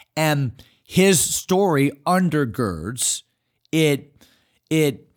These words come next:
validates the fact that we're justified by faith because Abraham was justified by faith. But remember back in chapter three,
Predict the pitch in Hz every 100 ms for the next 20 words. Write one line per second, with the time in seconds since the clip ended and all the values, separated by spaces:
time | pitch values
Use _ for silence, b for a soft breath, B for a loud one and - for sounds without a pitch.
0 | b b 117 156 175 185 151 135 - 139
1 | 117 127 139 117 123 127 143 123 - 104
2 | 110 104 113 - 220 139 - 135 160 156
3 | - 190 196 196 165 123 123 110 95 95
4 | 104 123 - 127 107 110 107 104 98 98
5 | - 92 - - _ _ _ b b b
6 | 139 160 190 285 185 147 143 143 131 131
7 | 127 - 277 190 135 156